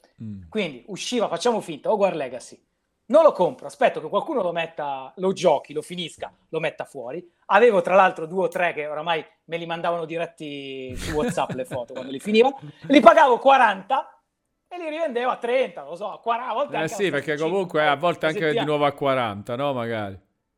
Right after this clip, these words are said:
Speaker 2: Esatto, per cui in realtà quella generazione lì l'ho fatto anch'io tanti, su P S quattro, in
Speaker 1: Ecco,
Speaker 2: buona
Speaker 1: questo
Speaker 2: sostanza.
Speaker 1: è interessante
Speaker 2: L'ho
Speaker 1: però,
Speaker 2: fatto
Speaker 1: eh? All'interno
Speaker 2: tantissimo.
Speaker 1: di sto mercato qua,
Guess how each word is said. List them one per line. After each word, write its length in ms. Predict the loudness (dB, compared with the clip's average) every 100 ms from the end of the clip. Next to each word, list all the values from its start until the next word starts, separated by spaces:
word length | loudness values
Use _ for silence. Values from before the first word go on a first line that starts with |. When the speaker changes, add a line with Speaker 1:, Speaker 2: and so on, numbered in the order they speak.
| _ _ -12
Speaker 2:
Esatto, 720 | -6 -2 -2 -4 -10 -14 -12
per 120 | -12
cui 280 | -12 -14 -14
in 80 | -8
realtà 300 | -6 -2 -2
quella 160 | -2 -4
generazione 640 | -6 -6 -8 -8 -6 -2
lì 100 | 0
l'ho 120 | -2
fatto 300 | -2 -6 -6
anch'io 360 | -10 -12 -12 -12
tanti, 320 | -12 -16 -20
su 120 | -20 -8
P 120 | -6
S 180 | -6 -4
quattro, 420 | -4 -4 -6 -4
in 40 | -4
Speaker 1:
Ecco, 140 | -2
Speaker 2:
buona 140 | -6 0
Speaker 1:
questo 160 | 2 2
Speaker 2:
sostanza. 240 | 0 2 2
Speaker 1:
è 40 |
interessante 880 | 0 -2 -2 -4 -4 -2 -2 -4 -6
Speaker 2:
L'ho 80 | -6
Speaker 1:
però, 120 | 0
Speaker 2:
fatto 520 | 4 4 4 2 2 2
Speaker 1:
eh? 40 |
All'interno 440 | 0 -2 -4 -2 0
Speaker 2:
tantissimo. 280 | 0 -2 -6
Speaker 1:
di 80 |
sto 200 | -6 -8 -6
mercato 520 | -8 -6 -6 -6 -10
qua, 580 | -8 -6 -6 -8 -8